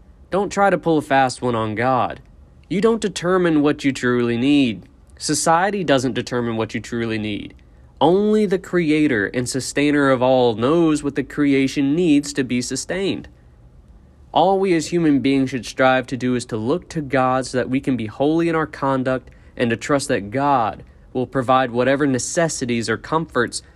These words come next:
are needed to help us persevere in our faith and to be a worthy and prepared means of spreading his word to the world,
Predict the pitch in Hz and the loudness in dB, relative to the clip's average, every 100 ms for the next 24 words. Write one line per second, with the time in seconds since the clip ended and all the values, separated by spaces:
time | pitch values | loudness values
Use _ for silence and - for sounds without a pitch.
0 | - 131 127 151 175 143 127 120 170 208 | -4 0 2 4 2 2 -2 0 0 0
1 | 185 170 - - 185 214 - 214 131 120 | 0 -2 -4 -2 0 0 -2 -2 0 0
2 | 110 123 - - - 165 185 202 190 - | 0 -2 -6 -20 -4 0 4 2 2 0
3 | 120 76 - - - - 139 135 151 147 | 0 0 -12 -20 -20 -6 -4 0 4 4
4 | 120 120 170 180 180 180 - 143 127 117 | 4 2 2 4 2 2 0 -4 -6 -6
5 | 156 165 151 143 147 156 156 131 117 113 | 2 2 2 2 2 2 0 -2 -4 -6
6 | - - 165 170 160 139 160 139 120 147 | -6 0 2 2 0 0 -2 -2 -2 0
7 | 151 143 123 120 113 160 165 165 | 0 -2 -4 -4 0 2 4 2